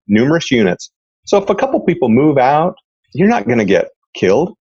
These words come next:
You know, you, you still got rent money coming in. And that seemed to make sense to me. So anyway, that deal that didn't go through, back to, back to your question, was why not? Well, the numbers didn't match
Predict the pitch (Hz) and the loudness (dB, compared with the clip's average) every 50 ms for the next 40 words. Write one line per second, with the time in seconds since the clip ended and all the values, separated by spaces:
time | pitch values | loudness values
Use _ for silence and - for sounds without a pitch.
0 | _ _ _ - 147 143 147 185 220 - - 131 147 131 131 123 - - 196 202 | _ _ _ -4 -2 0 0 0 0 2 2 0 0 0 -2 -2 0 0 0 2
1 | 170 131 - - - _ _ _ _ _ _ _ _ _ - 101 113 143 165 - | 0 -2 -2 -8 -14 _ _ _ _ _ _ _ _ _ -4 -2 0 0 0 0
2 | 139 139 151 139 - - 131 127 120 113 101 90 82 85 104 - _ _ _ _ | 0 0 0 0 -2 -2 -2 0 2 2 2 2 0 -2 -6 -8 _ _ _ _
3 | _ _ _ - 110 110 110 107 104 104 101 98 98 95 92 - 127 127 135 - | _ _ _ -2 0 0 2 2 2 2 2 2 0 0 0 0 0 0 0 -2
4 | - - 151 131 127 104 113 107 107 101 - - 107 95 90 - - - - 85 | -2 -2 0 2 2 2 2 2 0 0 -2 -2 -2 -2 -2 -2 -2 -2 0 0
5 | 87 101 - - - - 139 131 - - - - - 240 208 160 139 139 139 - | -2 -4 -6 -4 0 2 2 2 2 -2 -8 -4 0 0 2 2 2 0 -2 -6
6 | - - - 190 185 151 156 165 156 139 131 117 127 131 131 110 113 110 104 - | -6 -4 -2 0 0 2 2 2 2 2 2 2 2 0 2 2 2 0 0 0
7 | - 110 101 92 98 104 95 - - 107 92 85 - 104 107 101 - - 101 98 | 0 0 2 2 2 0 0 0 0 -2 -2 0 0 0 -2 0 0 0 0 2
8 | 104 - - 95 92 87 - - 95 90 87 90 87 - - 92 107 117 117 113 | 2 0 0 0 0 0 0 -2 0 0 2 2 0 0 0 0 0 2 2 2
9 | 113 120 143 - - - - _ - 120 113 123 131 143 165 190 180 135 - - | 2 2 0 -2 -6 -10 -16 _ -4 -2 0 0 0 0 2 2 0 0 0 0
10 | 104 92 98 - 92 85 85 - | -2 -2 -2 -2 -2 -2 -2 -2